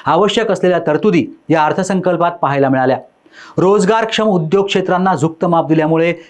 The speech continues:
विरोधकांची तोंड बंद होण्याची शक्यता आहे. युवकांसाठी योजनांचे तपशील काही तासांनंतर बाहेर येतीलच, त्यावेळी आम्ही तुम्हाला आमच्या शॉर्ट्समध्ये त्याची थोडक्यात माहिती नक्की देऊ. तोपर्यंत तुम्हाला ही माहिती कशी वाटली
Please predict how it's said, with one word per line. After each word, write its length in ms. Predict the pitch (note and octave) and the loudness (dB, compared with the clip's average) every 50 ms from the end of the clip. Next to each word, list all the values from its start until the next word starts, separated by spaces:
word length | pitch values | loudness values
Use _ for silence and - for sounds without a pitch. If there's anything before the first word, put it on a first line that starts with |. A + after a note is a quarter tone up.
| _ - | _ 0
विरोधकांची 500 | D3+ D#3 F3 E3+ E3 - E3 D#3 D#3 D#3+ | 0 2 2 2 2 0 -2 -2 0 0
तोंड 200 | C#3+ C#3 C#3+ D3+ | 0 2 2 2
बंद 260 | D#3 C#3+ C#3 C#3 D3+ D3+ | 2 2 2 2 2 0
होण्याची 300 | D3 D3 C#3 C3+ B2 C#3 | 0 0 0 0 -2 -2
शक्यता 380 | - D3+ C#3+ - D#3 D3 D3+ | -4 -4 -2 -2 -2 -2 0
आहे. 120 | D#3 D#3+ D#3+ - - _ _ _ _ _ _ _ - | -2 -4 -4 -8 -14 _ _ _ _ _ _ _ 0
युवकांसाठी 800 | D#3 E3 F3+ F3+ F#3 F3+ F3+ F3+ F3 - E3+ F3+ F#3+ F#3 F#3 - - _ | 2 2 2 2 0 -2 -2 -2 -2 -2 0 0 0 -2 -4 -8 -12 _
योजनांचे 540 | C#3 D3+ E3 E3 E3+ F#3+ F#3+ F#3 F3+ - F#3+ | 0 2 2 2 2 2 0 0 0 -2 -2
तपशील 460 | F#3 - F3 E3 - - G#3 D3 - - - - - | -2 -2 -4 -4 -2 -2 -2 -2 -2 -2 -8 -6 -4
काही 200 | D3+ D3+ E3 F3 - | -2 -2 0 0 0
तासांनंतर 540 | E3 D#3 - F3+ E3+ E3+ E3+ E3 D#3+ F3 E3+ | 0 0 0 0 0 0 0 0 0 0 0
बाहेर 260 | D#3+ D#3 D3+ E3+ D#3+ | 0 0 0 0 0
येतीलच, 460 | D#3+ D#3+ D#3+ F3+ F3 F#3+ G3+ G3 - - _ _ _ | 0 0 0 0 0 0 -2 -4 -10 -18 _ _ _
त्यावेळी 240 | - F3 E3+ F3 F3+ | -2 0 0 2 0
आम्ही 200 | E3+ E3 E3 E3 E3+ | 0 0 0 0 0
तुम्हाला 360 | F#3 F3 E3+ E3+ E3 D3+ - - - - - | 0 2 2 2 0 0 -2 -4 -12 -8 -4
आमच्या 200 | D#3 D#3+ D#3+ F3 E3+ | -4 -2 0 0 -2
शॉर्ट्समध्ये 680 | - - F#3 E3 F3+ F3+ - F#3 F3 D3+ D#3 C#3+ C#3+ - - - | 0 0 0 0 0 0 0 -2 0 0 0 -2 -2 -4 -4 -6
त्याची 180 | D3 C#3+ - - | -6 -6 -4 -2
थोडक्यात 300 | - D3 C#3+ C#3+ F3 D#3+ - - | -2 -2 0 0 -2 -4 -2 -2
माहिती 300 | C#3+ C3+ C#3 C#3 D3 D3+ | -2 0 0 0 2 0
नक्की 260 | D3 C#3 C#3+ - C#3+ | 0 0 0 -2 0
देऊ. 140 | C3 C3 G2+ F2+ - _ _ _ - - - _ - | 0 0 -2 -4 -12 _ _ _ -20 -20 -6 _ -2
तोपर्यंत 380 | F#3 F#3 G3 F#3+ F#3 F3+ F#3 | 0 0 0 0 0 0 -2
तुम्हाला 560 | G3 F#3+ G3 - F3 E3 D#3+ D#3+ F#3 G3+ G#3+ G#3 G#3+ - - | -2 -4 -2 -2 0 2 2 2 2 2 0 -2 -4 -2 -2
ही 140 | F3 A3+ | 0 2
माहिती 320 | A#3+ A3+ G3 F#3+ G#3 G#3+ G#3 | 2 2 0 0 0 0 0
कशी 220 | F#3+ F#3 F#3 - | 0 0 0 0
वाटली 340 | F3+ D#3+ D3+ - E3 D#3 D#3+ | 0 0 0 0 -2 -2 -2